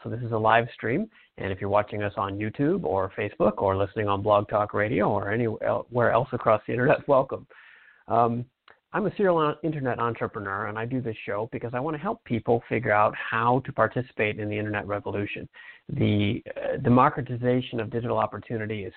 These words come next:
staggering. Uh, anyone these days who has the benefits of a high-speed internet connection and a fair amount of education, at least, um,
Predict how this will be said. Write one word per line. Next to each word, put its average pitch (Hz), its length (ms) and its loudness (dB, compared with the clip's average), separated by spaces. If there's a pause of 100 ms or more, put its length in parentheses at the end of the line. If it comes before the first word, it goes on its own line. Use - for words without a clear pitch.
(120)
staggering. 104 640 0 (380)
Uh, 95 340 2
anyone 120 880 4 (220)
these 120 320 0
days 107 420 2 (140)
who 110 160 0
has 110 280 2
the 107 60 -8
benefits 113 580 2 (120)
of 104 400 2
a 107 120 -2
high-speed 120 440 -2
internet 110 380 -4
connection 107 540 -8
and 107 180 -10
a 113 180 -12
fair 120 160 4
amount 113 220 0
of 107 100 -2
education, 156 580 0
at 101 80 -10
least, - 280 -2 (640)
um, 101 460 -2